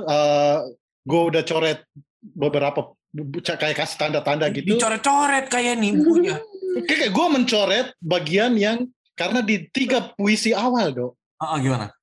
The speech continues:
Speaker 1: Itu diksi, diksi zikir itu muncul.
Speaker 2: Oh, diksi zikir.
Speaker 1: Hmm, hmm, hmm.
Speaker 2: Dan
Speaker 1: Heeh.
Speaker 2: lu, eh, kaget ya, kok ada zikir gitu ya?
Speaker 1: Enggak, kan tadi gua bilang sangat,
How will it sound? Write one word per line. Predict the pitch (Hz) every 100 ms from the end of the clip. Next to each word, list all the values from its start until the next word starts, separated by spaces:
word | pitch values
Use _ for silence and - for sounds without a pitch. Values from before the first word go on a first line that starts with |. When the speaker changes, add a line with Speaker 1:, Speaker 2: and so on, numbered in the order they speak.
| -
Speaker 1:
Itu | 208 214 285
diksi, | 180 160 220 226 220 214 220 208
diksi | 143 190 202 190
zikir | 143 240 269 165 147
itu | 190 226
muncul. | 214 220 139 120 - _ _ _ _ _ _ _ _ _ _ _
Speaker 2:
Oh, | -
diksi | 220 190 165 208
zikir. | 160 170 160 202 147 101 - _ _ _ _ _
Speaker 1:
Hmm, | - 381
hmm, | 247 165 127
hmm. | 160 - - _ _ _ _ _ _ _ _ _ _
Speaker 2:
Dan | - 123 139
Speaker 1:
Heeh. |
Speaker 2:
lu, | 170 220 214 - _ _ _
eh, | 135 151 151 143 143
kaget | 131 170 165 202
ya, | 123 131 139
kok | - 180
ada | - 151
zikir | 143 170 180 170 147
gitu | 135 131 113
ya? | 117 - _ _
Speaker 1:
Enggak, | 240 302 247 190 -
kan | - 240
tadi | 220 240
gua | 226
bilang | 214 208 156
sangat, | 147 185 175 165